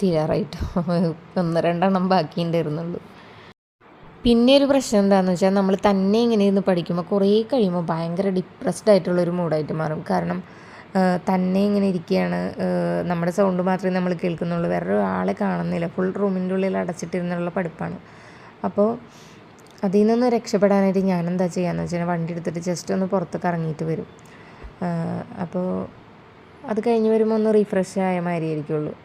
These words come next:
ആ, ആ ഒരു ഡൾ മൂഡ് അങ്ങോട്ട് മാറി, മാറിക്കിട്ടും. ഇന്നിപ്പോൾ ഞാൻ എന്താ ചെയ്തതെന്ന് വെച്ചിട്ടുണ്ടെങ്കിൽ, ഇന്ന് എൻ്റെ വീട്ടിലേക്കാണ് പോയത്.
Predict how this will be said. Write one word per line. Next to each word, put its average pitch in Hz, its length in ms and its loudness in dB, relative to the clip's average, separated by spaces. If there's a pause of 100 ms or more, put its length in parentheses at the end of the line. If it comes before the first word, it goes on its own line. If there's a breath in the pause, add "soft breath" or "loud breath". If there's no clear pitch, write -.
(100)
ആ, 170 400 -6 (460)
ആ 190 40 -2
ഒരു 202 160 0
ഡൾ 190 300 0
മൂഡ് 202 240 0
അങ്ങോട്ട് 175 220 -2
മാറി, 160 280 -4 (100)
മാറിക്കിട്ടും. 165 500 -6 (1700 loud breath)
ഇന്നിപ്പോൾ 196 320 4
ഞാൻ 214 240 2
എന്താ 202 200 4
ചെയ്തതെന്ന് 190 380 2
വെച്ചിട്ടുണ്ടെങ്കിൽ, 180 400 0
ഇന്ന് 175 160 -2
എൻ്റെ 175 140 -2
വീട്ടിലേക്കാണ് 160 580 -2
പോയത്. 170 460 -2